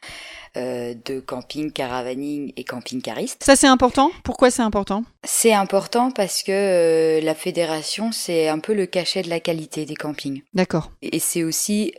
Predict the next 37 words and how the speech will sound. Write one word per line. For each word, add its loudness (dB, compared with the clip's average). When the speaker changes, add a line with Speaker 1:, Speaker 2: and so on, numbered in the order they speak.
Speaker 1:
la 0
fédé, 0
son -2
rôle, 6
c'est 0
de -2
faire 2
le 0
lien 4
entre -2
les -2
campeurs, 0
les 2
campings 0
et 6
le 2
gouvernement 2
pour -6
faire 4
en 2
sorte 2
que, 4
justement, 2
la 6
pratique -4
de -2
camping -2
se -4
passe -2
au 0
mieux. -2
Speaker 2:
Donc 6
la 10
reza, 6
elle 2
se 0
fait, 0